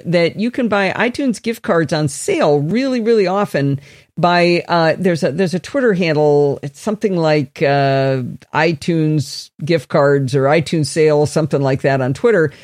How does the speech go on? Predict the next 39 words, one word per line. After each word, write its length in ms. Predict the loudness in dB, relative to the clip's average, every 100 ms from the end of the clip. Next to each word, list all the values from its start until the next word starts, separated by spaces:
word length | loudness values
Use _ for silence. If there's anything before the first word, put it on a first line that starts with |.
| -20 -2
But 140 | -2
you 100 | 0
can 140 | -2 0
find 340 | 0 -2 0
them 240 | 0 0 -2
on 280 | 0 0 -2
often 640 | 0 0 0 -2 -2 -2 -2
ten 220 | -2 0 0
to 60 |
fifteen 400 | 0 -2 0 -4
percent 380 | -2 -2 -2 -2
off. 340 | -2 -2 -4 -8 _ _ _
And 160 | 2 2
if 200 | 0 0
you 200 | 0 0
put 340 | 0 -2 -2 -2
the 480 | -4 -2 -2 -4 -4
iTunes 440 | -2 -2 -2 -4 -2
gift 200 | -6 0
card 400 | 2 2 2 -2
into 380 | 0 0 0 -2
your 160 | -2 0
iTunes 480 | -2 0 -2 -2
account, 440 | -2 -2 0 -2 -6 -18 -14 -2
that 200 | -2 0
becomes 440 | -4 0 -2 -2
the 100 | -6
credit 560 | -2 0 2 0 -2 -10
from 360 | -2 0 0
which 340 | 0 -2 -4 -2
they 160 | -2
pull 520 | -2 0 2 2 0 _ 0
all 480 | 2 2 0 -2
fees 540 | -8 -8 -4 -2 -4 -4
that 100 | -4
you 180 | -2 -4
pay 240 | -2 -2
through 220 | -2 -2
iTunes. 580 | 0 -2 -2 -8 -10